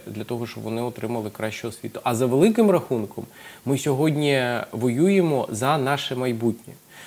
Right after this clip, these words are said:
Наше майбутнє — це суверенна, незалежна держава, але для того, щоб її побудувати, потрібні не лише ми, а й,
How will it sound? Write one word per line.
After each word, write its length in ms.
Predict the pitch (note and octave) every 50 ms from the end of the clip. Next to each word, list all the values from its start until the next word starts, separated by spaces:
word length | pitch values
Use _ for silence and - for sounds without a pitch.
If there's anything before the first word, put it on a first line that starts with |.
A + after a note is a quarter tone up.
| - - -
Наше 320 | B2+ D3 C#3+ - - C#3
майбутнє — 840 | A#2+ B2 B2 A#2 A#2 C3+ D3+ C#3 - - A#2 A2 A2 G#2+ G#2 G2+ G2 - -
це 320 | - - B2+ A#2+ A2 G#2 A2+
суверенна, 580 | - - B2+ A2+ C3 C3 C#3+ C3+ B2 A#2 A2+ G#2+
незалежна 720 | A2+ A#2 A2+ G#2+ A#2 A2+ A2+ A#2 A#2 G#2+ G#2 A2 G#2+ G2+
держава, 600 | G2+ A2 A2 A2 A#2 C#3+ E3+ G3+ G3+ D#3+ - - -
але 240 | A2+ A#2 B2 B2+
для 140 | A#2+ A2+ B2+
того, 240 | A#2+ - C#3+ B2+ A#2
щоб 160 | - - A#2 -
її 180 | B2 A#2 B2 A#2+
побудувати, 680 | - A#2+ G#2+ A2+ A#2 G#2+ A2 A2 C3 E3+ E3+ D3+ B2+
потрібні 400 | - A#2 A2 B2 C3+ B2 A#2+ A#2
не 120 | A2+ A2
лише 280 | A2+ A2+ A2 - A#2+ A2
ми, 300 | A2 A#2 C#3 E3 F#3 F#3 - - - - - - -
а 160 | D#3 A#2+ A#2+
й, 160 | A#2+ A2+